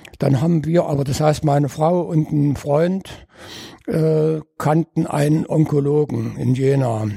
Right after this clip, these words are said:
und wussten, dass er malt. Oder z-, zumindest der Freund war da mit ihm irgendwie schon immer mal am Gange. Äh, und da haben wir, also haben meine Angehörigen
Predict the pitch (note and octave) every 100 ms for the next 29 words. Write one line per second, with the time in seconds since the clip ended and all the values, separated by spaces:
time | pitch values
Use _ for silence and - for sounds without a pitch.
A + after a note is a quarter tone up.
0 | - C#3 C3 C#3+ E3+ - D#3 C#3+ C3+ -
1 | C3 C3+ C#3 C3 A#2 - A#2 B2+ A#2+ B2+
2 | - C#3 C#3 B2 A2+ B2 A2+ C#3 C3+ A#2+
3 | A#2+ B2 A#2 A#2+ C#3+ C3 A#2+ A2+ B2 A#2+
4 | C3+ D3+ B2 B2+ A#2 A#2 C#3 D#3 - -
5 | - - - - - - - - - -
6 | C3+ C3+ D3+ C#3+ C3 - C#3+ D#3 D#3 D#3+
7 | D3+ D3+ D3+ D#3 C3+ C#3+ C3 D3 C#3+ D3
8 | C3+ C3+ C3+ C3+ - D#3 C#3+ C#3+ C#3 C#3+
9 | C#3 D3 C#3 A2